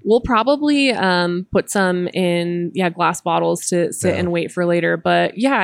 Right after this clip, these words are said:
Speaker 1: I, I don't know. I'm, I'm just having a lot of fun, um, stretching those limits of things that I think are exciting. And, you know, I, I, we've made a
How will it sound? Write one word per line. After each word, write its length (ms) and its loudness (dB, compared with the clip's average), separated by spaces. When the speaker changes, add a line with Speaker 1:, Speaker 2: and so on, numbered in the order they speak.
Speaker 1:
I, 80 -2
I 40 2
don't 120 2
know. 220 4
I'm, 280 0
I'm 160 2
just 120 0
having 240 0
a 40 2
lot 160 4
of 80 -2
fun, 460 0
um, 560 2
stretching 400 0
those 220 2
limits 340 2
of 200 2
things 260 0
that 100 0
I 120 2
think 240 -4
are 100 2
exciting. 680 0
And, 360 -4
you 100 -2
know, 120 0
I, 160 -4
I, 300 2
we've 240 2
made 380 4
a 480 2